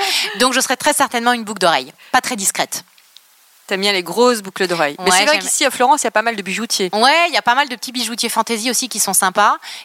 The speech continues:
Speaker 1: Et, euh, tous les, enfin, six jours sur sept, j'ai des anneaux dorés, euh, hyper simples.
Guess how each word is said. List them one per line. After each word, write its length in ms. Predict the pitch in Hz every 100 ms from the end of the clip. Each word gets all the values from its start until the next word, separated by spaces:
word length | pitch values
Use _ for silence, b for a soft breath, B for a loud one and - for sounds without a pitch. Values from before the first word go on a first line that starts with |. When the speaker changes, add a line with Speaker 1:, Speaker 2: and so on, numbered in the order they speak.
| -
Speaker 1:
Et, 180 | 202
euh, 80 | 185
tous 180 | 180 302
les, 220 | 277 269 185
enfin, 160 | 196
six 160 | 190 202
jours 160 | 185 -
sur 180 | 269
sept, 220 | - 247 220
j'ai 80 |
des 200 | 190 185
anneaux 300 | 202 208 220
dorés, 480 | 220 196 196 214 214
euh, 140 | 170 165
hyper 340 | 233 202 202
simples. 460 | - 226 294 247